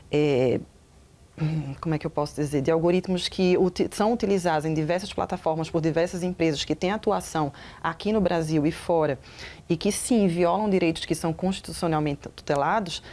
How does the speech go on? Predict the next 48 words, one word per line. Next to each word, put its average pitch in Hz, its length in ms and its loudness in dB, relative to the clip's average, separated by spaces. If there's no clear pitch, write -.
a 190 80 0
gente 196 180 -2
precisa 196 380 -2
recentrar 202 720 -6
isso. - 300 -6
Então 185 240 0
é 202 80 4
o 208 60 2
quê? 151 280 -2
É 170 120 2
olhar 180 260 2
pro 196 140 0
algoritmo 175 420 2
e 185 60 -2
dizer, 170 260 0
"Você 180 220 -2
vai 196 120 0
ser 196 200 -6
construído 190 580 0
como?" 147 480 2
Né? 160 220 0
Como 175 240 0
o 160 260 2
Lula 160 200 4
bem 156 160 2
colocou 165 400 2
aqui, 160 240 0
a 165 40 2
gente 170 140 -4
tá 170 140 -4
falando 190 500 0
de 240 100 0
um 285 140 2
reflexo - 580 -2
do 214 80 -4
ser 220 200 -2
humano. 170 320 0
Se - 100 -2
as 185 80 -2
pessoas 226 320 2
que 247 80 -2
você 226 220 0
contrata 202 500 -2
pra 170 140 -2
sua - 160 -6
empresa 160 420 2
são 160 180 -4
pessoas, 156 640 0